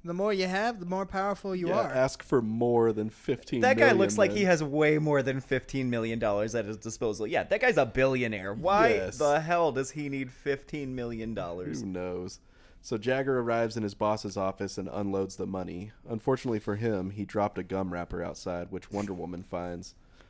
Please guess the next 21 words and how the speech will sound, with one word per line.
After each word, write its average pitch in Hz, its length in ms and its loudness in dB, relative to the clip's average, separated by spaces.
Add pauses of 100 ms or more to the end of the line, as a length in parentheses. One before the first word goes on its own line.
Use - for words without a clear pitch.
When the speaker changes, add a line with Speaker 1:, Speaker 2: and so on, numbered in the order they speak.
(140)
Speaker 2:
Unfortunately 117 560 0
for 95 220 -4
her, 101 320 0
he 101 160 -8
pops 98 360 -4
up 92 140 -4
right 92 260 -6
behind 92 300 -6
her 90 80 -4
with 85 140 -8
his 90 180 -8
revolver. 90 680 -6
Speaker 1:
Everyone's 247 480 2
got 175 180 -2
teleportation 160 720 -8
superpowers 139 640 -12
in - 40 8
Speaker 3:
Oh, 160 180 8
Speaker 1:
this 101 100 0
movie. - 180 0
Speaker 3:
yes. - 800 -2